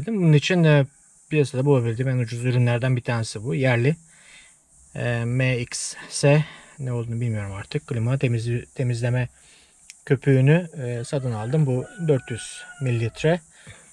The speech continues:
E, kullanım şekli olarak burada işte, e, filtreleri sökün, vana kullanın ve de ürünün, e, tüm tam buharlaşmasını bekleyin demiş.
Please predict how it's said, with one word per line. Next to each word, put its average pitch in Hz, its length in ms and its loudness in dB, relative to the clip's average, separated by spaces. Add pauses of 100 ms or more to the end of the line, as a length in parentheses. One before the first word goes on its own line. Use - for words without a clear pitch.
(400)
E, 143 400 2
kullanım 165 300 6
şekli 156 320 0
olarak 135 320 4
burada 131 320 0
işte, 139 400 -8 (960)
e, 147 120 0
filtreleri 143 540 2
sökün, 175 420 0 (1300)
vana 147 260 6
kullanın 143 480 4
ve 147 120 2
de 156 260 0
ürünün, 147 440 4
e, 139 180 2
tüm 151 300 0
tam 143 360 0
buharlaşmasını 131 760 0
bekleyin 143 340 4
demiş. 143 340 -4